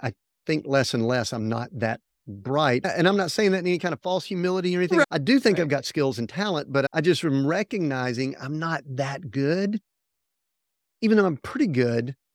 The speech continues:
Speaker 1: And
Speaker 2: Right.
Speaker 1: so I do wonder if part of that journey of drawing near, this is what I joke about all the time, is less of Tim and more of him. You might have heard me say that.
Speaker 2: <laughs> I
Speaker 1: And,
Speaker 2: like that.
Speaker 1: and, and part of it is getting my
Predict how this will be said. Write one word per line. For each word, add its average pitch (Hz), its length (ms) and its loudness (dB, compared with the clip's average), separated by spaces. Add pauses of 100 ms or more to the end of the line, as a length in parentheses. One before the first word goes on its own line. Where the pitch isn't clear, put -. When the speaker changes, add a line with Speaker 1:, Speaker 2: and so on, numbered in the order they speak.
(200)
Speaker 1:
And 151 120 2
Speaker 2:
Right. 156 100 0
Speaker 1:
so 165 480 2
I 160 80 -2
do 214 320 0
wonder 156 640 -2
if 113 240 -6
part - 520 -6
of 123 460 2
that 120 400 -4
journey 120 480 -2
of 101 180 -6
drawing 120 560 -2
near, 113 400 -4 (440)
this 113 160 -6
is 107 80 -4
what 113 100 -2
I 110 80 0
joke 107 240 -2
about 110 160 -4
all 107 100 -4
the 98 80 -8
time, 107 280 -6 (200)
is 120 400 2
less 131 300 0
of 139 120 -6
Tim 127 340 0
and 113 100 0
more 113 160 0
of 104 100 -4
him. 110 300 -2
You 117 140 -4
might 117 160 -4
have 110 100 -4
heard 117 160 -4
me 107 80 -6
say - 240 -12
that. 311 240 2
Speaker 2:
<laughs> 302 200 0 (140)
I 302 160 -2
Speaker 1:
And, 202 180 6
Speaker 2:
like 175 180 4
that. 143 220 0
Speaker 1:
and, 147 260 0 (200)
and 151 220 0
part 233 320 0
of 190 120 2
it 143 140 4
is 123 160 0
getting 123 340 -4
my 127 760 -4